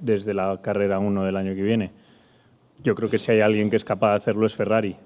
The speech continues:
eh, sobre todo si tenemos objetivos claros y, y,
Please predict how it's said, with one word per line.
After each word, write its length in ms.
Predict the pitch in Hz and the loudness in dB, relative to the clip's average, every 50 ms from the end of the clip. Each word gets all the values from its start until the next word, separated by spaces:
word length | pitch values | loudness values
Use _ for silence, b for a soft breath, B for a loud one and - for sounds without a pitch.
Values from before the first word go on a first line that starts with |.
| - - - | -18 -12 -10
eh, 100 | 113 107 | -10 -10
sobre 240 | - - 107 95 | -8 -8 -6 -6
todo 180 | 90 - 101 98 | -4 -2 -4 -4
si 200 | - - 113 101 | -4 -6 -8 -6
tenemos 400 | - 107 101 101 101 101 - - | -4 -4 -2 -2 -2 -4 -6 -8
objetivos 440 | - - 113 98 107 101 101 95 - | -10 -8 -6 -4 -4 -2 -4 -4 -6
claros 540 | - - 107 104 107 110 110 - - - - - _ _ - | -4 -2 0 0 2 0 0 -2 -6 -14 -18 -20 _ _ -10
y, 400 | 175 131 113 104 101 101 101 107 - - | -6 -6 -4 -4 -4 -6 -6 -8 -10 -14
y, 380 | 170 147 123 113 104 98 92 | -12 -8 -8 -6 -6 -8 -10